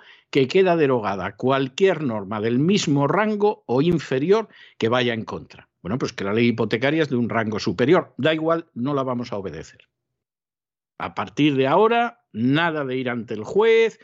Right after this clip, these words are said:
nada de intentar demostrar que Juan Jiménez López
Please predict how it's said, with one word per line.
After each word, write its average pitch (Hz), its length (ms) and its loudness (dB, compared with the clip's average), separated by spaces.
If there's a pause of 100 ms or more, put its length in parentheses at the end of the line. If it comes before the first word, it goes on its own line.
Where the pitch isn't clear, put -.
(240)
nada 147 440 0
de 139 80 -4
intentar 127 500 -6
demostrar 135 640 -6
que 107 120 -8
Juan 139 320 -4
Jiménez 131 520 -2
López 131 640 0